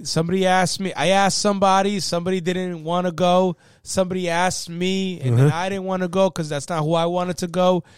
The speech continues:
Speaker 1: You know what I'm saying? I wanted to be memorable. You know what I'm saying? The chick that asked me, and she was a cool chick. She was pretty, but it's just, the thing about it, high school, you, I'm saying you build up a lot of emotions, right?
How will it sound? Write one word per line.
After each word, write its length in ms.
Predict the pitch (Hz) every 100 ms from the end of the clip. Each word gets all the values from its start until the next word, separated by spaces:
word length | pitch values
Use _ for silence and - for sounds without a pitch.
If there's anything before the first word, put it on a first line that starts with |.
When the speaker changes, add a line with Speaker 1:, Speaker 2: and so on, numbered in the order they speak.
| _ _ _
Speaker 1:
You 100 | 170
know 60 | 165
what 40 |
I'm 40 | 151
saying? 140 | 165
I 40 |
wanted 240 | 156 170 180
to 80 | 175
be 140 | 185
memorable. 720 | 175 180 185 190 156 185 180
You 60 | 151
know 20 |
what 40 | 147
I'm 60 |
saying? 300 | 139 170 170 156
The 80 |
chick 200 | 139 185 175
that 120 | 165
asked 280 | 165 170 185
me, 300 | 175 160 139
and 100 | 123
she 100 | 151
was 100 | 147
a 60 |
cool 240 | - 190 190
chick. 420 | - 175 180 - _ _ _ _
She 180 | - 175
was 140 | 151
pretty, 680 | - 196 196 202 196 190 - - 151
but 160 | 170
it's 160 | 165 -
just, 300 | 196 - - - - -
the 200 | 262 262
thing 140 | 294
about 240 | 247 262 226
it, 100 | 190
high 140 | 247
school, 200 | 240 202
you, 240 | 175 175 190
I'm 100 | 165
saying 180 | 196 180
you 120 | 175
build 300 | 156 208 220
up 100 | 190
a 40 | 170
lot 260 | 185 196
of 100 | 180
emotions, 600 | 165 180 196 - 143 120
right? 340 | 139 156 165